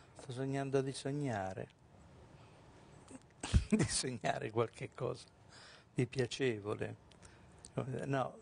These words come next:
io non è che non so-, non sogno, io non sogno quasi mai. Ho detto che sogno da sveglio in quanto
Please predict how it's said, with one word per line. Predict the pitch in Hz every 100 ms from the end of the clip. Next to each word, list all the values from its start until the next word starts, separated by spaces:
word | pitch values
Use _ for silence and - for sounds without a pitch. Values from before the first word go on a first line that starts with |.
| -
io | 151 156
non | 147 165
è | -
che | 139 123 -
non | 123 117 113
so-, | - 143 - 147 -
non | 131 123 117
sogno, | - - 120 117 - -
io | 175 202
non | 180 151
sogno | - 170 165 156
quasi | - 131 117 127
mai. | 120 104 95 104 - - - -
Ho | 127
detto | 120 151 - - 120
che | 127 120 113 113 - -
sogno | - 143 143 143
da | 135 135
sveglio | 127 156 185 175
in | 143 139
quanto | - 123 104 104 107 135 117